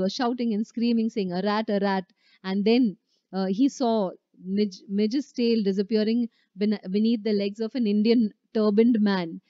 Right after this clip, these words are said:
And he, he thought he would be able to catch him. And then, like, you know, he landed into the curry that was there in the hands of the Indian man. And looking at his sorry state, the air hostess offered. She told him that, "Sir, if you can go back to your place,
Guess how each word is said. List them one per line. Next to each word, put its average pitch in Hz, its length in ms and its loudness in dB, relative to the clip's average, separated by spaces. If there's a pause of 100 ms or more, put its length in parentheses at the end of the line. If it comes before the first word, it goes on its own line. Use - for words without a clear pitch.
(200)
And 226 220 -4
he, 233 200 -4
he 220 180 -6
thought 262 320 -4
he 277 100 -4
would 240 140 -4
be 240 100 2
able 226 160 0
to 294 80 -2
catch 214 320 -4
him. 220 160 -2
And 196 240 -4 (200)
then, 196 340 -8 (260)
like, 190 160 -10
you 208 60 -4
know, 226 80 -6
he 320 180 -4
landed 214 480 -2
into 214 320 -8
the 220 120 -4
curry 202 520 0
that 190 280 -6 (140)
was 190 200 -8
there 208 200 -4
in 214 80 -4
the 214 160 -4
hands 196 220 -4
of 190 180 -4
the 240 220 -4 (580)
Indian 240 400 0
man. 202 420 -4 (380)
And 208 320 -6
looking 330 300 -6
at 269 160 -8
his 240 360 -4
sorry 226 380 -4
state, 226 480 -8 (300)
the 196 160 -16
air 226 140 -2
hostess 262 540 -4
offered. 202 540 -6
She 240 160 -8
told 214 240 -2
him 359 140 -8
that, 202 220 -10
"Sir, 226 200 -8
if 302 140 -12
you 220 120 -4
can 226 220 -6
go 196 140 -6
back 208 240 -10
to 269 60 -10
your 247 160 -6
place, 262 220 -8